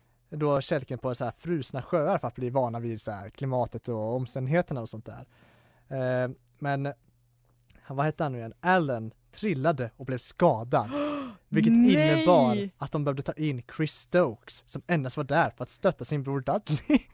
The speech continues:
Speaker 2: Oh my god, vilket drama!
Speaker 1: Och han lades till då i fyrmannalaget, eh,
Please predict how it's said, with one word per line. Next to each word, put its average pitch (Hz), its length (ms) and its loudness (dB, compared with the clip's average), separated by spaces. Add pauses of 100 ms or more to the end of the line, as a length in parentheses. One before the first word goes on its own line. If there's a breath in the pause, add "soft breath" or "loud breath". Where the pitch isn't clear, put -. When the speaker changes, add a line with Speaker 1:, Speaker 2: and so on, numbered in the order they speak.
(200)
Speaker 2:
Oh 277 260 2
my 320 80 -2
god, 285 540 0
vilket 214 340 -4
drama! 220 540 0
Speaker 1:
Och 151 140 4
han 151 140 4
lades 156 220 4
till 170 280 0 (140)
då 151 240 0
i 127 60 0
fyrmannalaget, 127 1120 2
eh, 120 440 -4